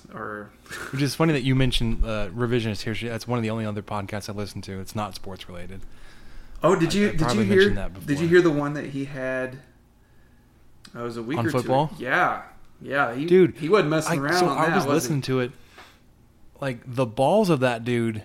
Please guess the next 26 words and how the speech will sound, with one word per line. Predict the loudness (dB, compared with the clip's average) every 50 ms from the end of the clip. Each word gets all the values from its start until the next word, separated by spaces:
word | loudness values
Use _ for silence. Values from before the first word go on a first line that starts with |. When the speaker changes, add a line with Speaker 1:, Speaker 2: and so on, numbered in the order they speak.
| -10 -6
Speaker 1:
Yeah. | -2 -2 0
Speaker 2:
to | 0 0
be | 0 2 2
invited | 2 0 0 0 0 0 2 2 0 0 0
to | 0 2 2 2 2
a, | 0 -2 -2 -2 -2 -2 -2 -2 -4 -6 -8 -14 -20 _ _ -20 -8 -8
a | -8
commencement | -6 -2 0 2 2 2 2 0 -2 -4 -6 -6 -8
speech | -10 -8 -6 -6 -6 -6 -6 -6 -8 -6 -6
Speaker 1:
At | -8 -6 -4
Speaker 2:
and | -2 0
then | 2 4 4
to | 4 2 0
Speaker 1:
Penn. | 0 0
Speaker 2:
rail | 0 2 2 4 2 2 2
on | 2 2 2 4 4
the | 4 4
ad-, | 4 2 0 -6 -8
administration | -6 -4 -2 -2 0 0 0 -2 -2 0 -2 0 0 0 -2 -4 -6 -4
of | -2 -2 -2 -2 -2
the | -2 -2
school. | -2 -2 -4 -2 0 0 2 2 0 -2 -4 -8 -10
Speaker 1:
Yep. | -10 -10 -10 -10 -12 -20 -20 -20 _ _ _ _ _ _ -20 -20 -20 _ _
Speaker 2:
Like, | -4 -4 -4 -4 -10 _ _ _ _ -20 _ _ -10
dang. | -6 -2 2 2 4 4 2 0 -2 -8 -14 -16 -8
Speaker 1:
Yeah. | -4 -4 -4 -4